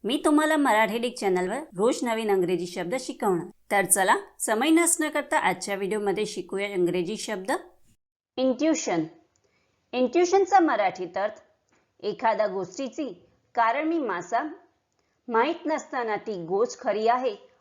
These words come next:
असे वाटायला लावणारी भावना किंवा मनोभाव, अंतर्ज्ञान, अंतःप्रेरणा, अंतःस्फुरण तात्कालिक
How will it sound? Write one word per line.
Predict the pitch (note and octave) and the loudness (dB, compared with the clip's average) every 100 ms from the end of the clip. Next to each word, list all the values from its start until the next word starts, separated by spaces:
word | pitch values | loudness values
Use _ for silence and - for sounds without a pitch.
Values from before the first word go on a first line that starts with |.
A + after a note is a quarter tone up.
| _ | _
असे | A#3 A#3 E4+ | -4 0 0
वाटायला | D4 - A#3+ B3 C#4+ D4 - _ | 0 0 -2 -2 -2 -8 -12 _
लावणारी | F3 G#3 G#3+ A3 A3 G#3 | -4 0 0 0 -4 -4
भावना | F3 F#3 F3+ F#3 C#4 F4 - _ _ | -4 -2 -2 -2 -4 -8 -14 _ _
किंवा | A3+ A3 A3+ A3+ - - | -6 0 0 0 -12 -8
मनोभाव, | G3+ A#3+ E4 B3 D4 | -4 0 0 2 0
अंतर्ज्ञान, | D4+ A3 G#3+ A#3 A3 G#3+ B3+ E4 E4 - _ _ _ _ _ _ - | 0 -4 -2 0 0 -2 -2 -2 -6 -18 _ _ _ _ _ _ -6
अंतःप्रेरणा, | A3 A3 A3+ G#3 G#3 G3+ G3 B3 F4 - _ _ _ _ _ _ - | -4 2 4 2 -2 -6 -4 -6 -10 -16 _ _ _ _ _ _ -4
अंतःस्फुरण | A#3+ A#3+ C4 A#3+ E3+ A3 A3 C#4+ F#4+ - _ _ _ _ _ _ _ - | -2 -2 -2 -2 -4 -6 -4 -2 -6 -14 _ _ _ _ _ _ _ -2
तात्कालिक | A#3 A#3 D#4 D#4+ F4 | -2 -2 -2 -2 -2